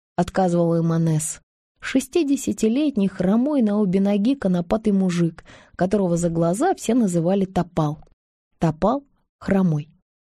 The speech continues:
«На пять минут до автомата с газировкой обратно!» — конючили подростки. «А это видели?» Анесс, не оборачиваясь, выставлял кривоватый мизинец.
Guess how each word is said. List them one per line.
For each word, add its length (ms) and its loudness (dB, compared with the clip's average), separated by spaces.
«На 180 2
пять 280 0
минут 540 2
до 160 2
автомата 540 -2
с 40 0
газировкой 640 2
обратно!» — 680 0
конючили 520 0
подростки. 720 -2
«А 40 4
это 260 2
видели?» 480 0
Анесс, 420 0
не 100 2
оборачиваясь, 720 0
выставлял 520 0
кривоватый 680 0
мизинец. 760 0